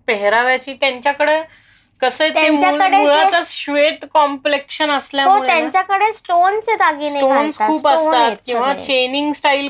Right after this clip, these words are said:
Speaker 1: खूप आहे, वेल बिल असे खूप
Speaker 2: नाही,
Speaker 1: असतात.
Speaker 2: नाही,
Speaker 1: पण
Speaker 2: वेल, वेल
Speaker 1: वेल म्हणजे छोट्या छोट्या
Speaker 2: छोटे,
Speaker 1: पानांची
Speaker 2: छोटे.
Speaker 1: वेल, अगदी नाजूक साजूक त्यांच्याकडे
Speaker 2: आणि
Speaker 1: खूप तसं आहे.
Speaker 2: त्यांच्याकडे mainly आहे ना, गळ्यामध्ये घालत नाहीत लोक, त्यापेक्षा ते मोठे इयरिंग्स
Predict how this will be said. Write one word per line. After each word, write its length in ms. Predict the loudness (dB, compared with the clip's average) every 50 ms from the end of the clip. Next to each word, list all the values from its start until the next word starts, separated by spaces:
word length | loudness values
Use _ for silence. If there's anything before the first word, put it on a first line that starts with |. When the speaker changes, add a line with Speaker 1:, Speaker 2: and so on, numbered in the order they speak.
| -6 _
Speaker 1:
खूप 200 | -8 -6 -2 -2
आहे, 480 | -2 -2 -2 -8 -10 -10 -12 -12 -14 -16
वेल 540 | -18 -14 -8 -4 -2 0 0 0 -2 -4 -8
बिल 280 | -10 -8 -8 -4 -2
असे 260 | -2 -2 0 -2 -6 -6
खूप 220 | -6 -8 -6 -2
Speaker 2:
नाही, 120 | 0 0
Speaker 1:
असतात. 120 | 0 0 0
Speaker 2:
नाही, 140 | 0 0 2
Speaker 1:
पण 80 | 2
Speaker 2:
वेल, 220 | 2 2 2 0 -4 -8 -8
वेल 440 | -2 2 4 4 4 4 2 2
Speaker 1:
वेल 100 | 0 0
म्हणजे 300 | 0 -2 -2 -2 -2 0
छोट्या 360 | 2 2 2 2 2 0 0 0
छोट्या 260 | -2 -2 -2 0 2
Speaker 2:
छोटे, 140 | 2 2 2
Speaker 1:
पानांची 380 | 2 0 -2 -2 -2 -4 -4
Speaker 2:
छोटे. 180 | -2 0 0 0
Speaker 1:
वेल, 120 | 0 -2
अगदी 280 | -2 -4 -4 -4 -6 -2
नाजूक 420 | 0 0 0 0 -2 -4 -10 -4
साजूक 300 | -2 -2 -2 -2 -4 -8 -6
त्यांच्याकडे 400 | -6 -6 -6 -4 -6 -4 -2 0
Speaker 2:
आणि 180 | 0 0 0 0
Speaker 1:
खूप 80 | 0 0
तसं 40 |
आहे. 100 | 0 0
Speaker 2:
त्यांच्याकडे 460 | 0 0 0 -2 -2 0 0 0 2 0
mainly 640 | 0 -2 -2 -2 -2 -2 -2 -2 -4 -4 -2 0
आहे 100 | 0 0
ना, 340 | 0 -2 -2 -2 -2 -4 -4 -8 -4 0
गळ्यामध्ये 580 | 2 2 4 4 2 2 0 -2 -2 0 0 0
घालत 460 | 0 -4 -6 -2 -2 -2 -4 -4 -6
नाहीत 300 | -8 -6 -6 -6 -8 -8 -8
लोक, 280 | -8 -8 -8 -6 -4 -4
त्यापेक्षा 680 | -4 -4 0 0 0 0 0 -4 -8 -8 -4 -4 -4
ते 160 | -2 -2 -2
मोठे 420 | -2 0 -2 -2 -4 -4 _ -6 -6
इयरिंग्स 560 | -4 -4 -6 -4 -4 -4 -4 -6 -6 -8